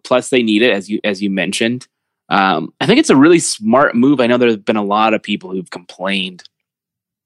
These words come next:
about the fact that this kind of big match with, with three of the biggest stars in the company, plus, you know, three new stars from N X T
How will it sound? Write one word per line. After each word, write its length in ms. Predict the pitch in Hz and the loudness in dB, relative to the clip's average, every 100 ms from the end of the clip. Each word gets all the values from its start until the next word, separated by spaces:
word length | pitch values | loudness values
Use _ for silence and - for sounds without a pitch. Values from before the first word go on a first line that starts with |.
| - | -6
about 280 | 117 117 107 | 0 0 0
the 60 | 123 | -2
fact 320 | 120 104 - | 0 0 -2
that 140 | 101 | -4
this 300 | 117 110 - - - - _ | -2 -2 -4 -12 -20 -20 _
kind 160 | - 240 | -2 0
of 120 | 113 | 2
big 180 | 147 139 | 0 0
match 440 | 113 147 156 104 - | 0 2 0 -2 -2
with, 240 | 104 - 113 | -4 -4 -6
with 200 | 110 _ - | -6 _ -2
three 220 | 127 135 | 2 4
of 60 | |
the 60 | 120 | 2
biggest 300 | 104 110 107 | 0 -2 -2
stars 560 | - 104 107 107 98 - _ _ _ _ | -2 2 2 2 -2 -14 _ _ _ _
in 140 | 117 113 | -2 -2
the 80 | 107 | 0
company, 480 | 117 110 110 110 104 | -2 0 0 0 -2
plus, 560 | - 107 101 - - | 0 0 0 -6 -10
you 140 | 120 101 | -6 -6
know, 60 | |
three 480 | 95 - 107 110 107 | -6 -2 2 2 2
new 260 | 101 104 107 | 0 -2 -2
stars 580 | - 98 98 92 92 - | 0 0 0 0 -2 -6
from 460 | - 95 92 87 | -4 -4 -2 -6
N 120 | 92 92 | -4 -4
X 200 | 85 - | -4 -2
T 440 | 143 139 117 | 2 4 4